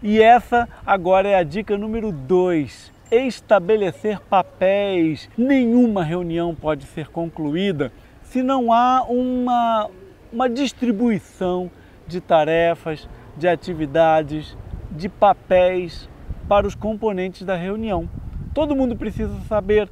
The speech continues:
"Olha, o José vai ter que fazer tal coisa, o Antônio vai ter que fazer outra", e perguntar a eles qual o prazo para que eles concluam essas atividades. Isso são duas dicas para que você tenha conclusões de reuniões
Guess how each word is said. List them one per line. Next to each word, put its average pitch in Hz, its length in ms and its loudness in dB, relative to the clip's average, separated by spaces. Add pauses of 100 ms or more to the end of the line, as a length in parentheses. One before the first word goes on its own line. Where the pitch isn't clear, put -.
(120)
"Olha, 202 400 4
o 185 420 -2
José 180 480 0
vai 160 140 -2
ter 160 140 -8
que - 80 -20
fazer 147 300 -8
tal 165 220 -6
coisa, 233 520 2
o 180 100 -2
Antônio 165 480 -4
vai 151 140 -4
ter 151 160 -8
que - 80 -20
fazer 151 320 -6
outra", 220 560 2
e 208 80 -10
perguntar 202 600 0
a 180 60 0
eles 196 460 -2 (260)
qual 190 220 2
o 185 40 -2
prazo 180 680 2
para 165 180 -6
que 170 120 -8
eles 160 160 -8
concluam 175 680 -4 (280)
essas 170 400 -4
atividades. 165 880 2 (120)
Isso 262 240 -4
são 233 300 -2 (220)
duas 226 440 4
dicas 202 480 -4 (240)
para 196 160 0
que 190 120 -10
você 185 260 -4
tenha 185 300 -4
conclusões 220 1400 -2
de 180 180 -4
reuniões 202 800 -2